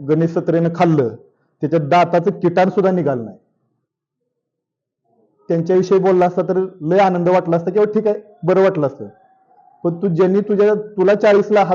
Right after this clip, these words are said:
लाखाला डबऱ्यात घातलाय त्यांच्याविषयी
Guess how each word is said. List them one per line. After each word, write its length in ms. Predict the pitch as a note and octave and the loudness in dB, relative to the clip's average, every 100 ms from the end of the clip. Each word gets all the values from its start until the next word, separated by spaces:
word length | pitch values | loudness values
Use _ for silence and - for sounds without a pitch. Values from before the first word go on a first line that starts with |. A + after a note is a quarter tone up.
| E3 | 0
लाखाला 320 | F#3 F3+ F3+ G3 | 0 2 2 2
डबऱ्यात 320 | G3 E3+ F3 | 2 2 2
घातलाय 400 | F3+ E3+ C3 C3 - _ _ _ | 0 -2 -4 -4 -8 _ _ _
त्यांच्याविषयी 840 | F#3+ E3+ G3+ G#3+ G#3 A3 A3+ A#3 | 0 2 2 2 2 0 0 -4